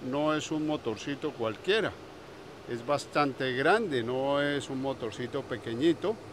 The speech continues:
Este va directamente aquí a una, a un piñón que es el que maneja las llantas delanteras.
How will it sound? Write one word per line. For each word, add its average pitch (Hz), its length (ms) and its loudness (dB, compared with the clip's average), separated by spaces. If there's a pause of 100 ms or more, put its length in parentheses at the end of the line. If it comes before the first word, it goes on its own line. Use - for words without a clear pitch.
(160)
Este 139 460 0 (580)
va 131 120 6
directamente 135 1000 2 (100)
aquí 139 520 0
a 123 260 0
una, 131 720 2 (500)
a 120 80 2
un 147 160 6
piñón 180 520 10
que 156 100 2
es 143 100 4
el 156 80 6
que 147 160 0
maneja 143 400 4
las 123 220 2
llantas 143 400 0
delanteras. 113 760 0